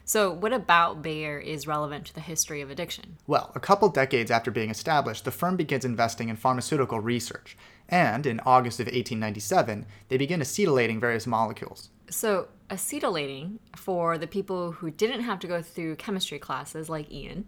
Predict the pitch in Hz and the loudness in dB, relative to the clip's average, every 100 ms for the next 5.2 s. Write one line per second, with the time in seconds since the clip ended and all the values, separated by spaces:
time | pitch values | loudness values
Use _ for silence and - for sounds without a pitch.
0 | - - - - - - 123 196 247 285 | -14 -20 -20 -20 -16 -8 -4 0 2 4
1 | 208 185 185 - - 180 196 202 - 175 | 4 2 -4 0 4 6 4 -2 -4 -8
2 | - 180 170 175 165 - 165 151 151 - | -8 -8 -8 -8 -10 -8 -4 -4 -4 -8
3 | 160 160 - 277 214 156 156 - - - | -8 -4 -2 0 -2 -2 -8 -10 -16 -18
4 | - - 208 202 - 175 160 139 143 - | -14 -4 -2 -2 -4 -4 -2 -2 -6 -14
5 | - | -14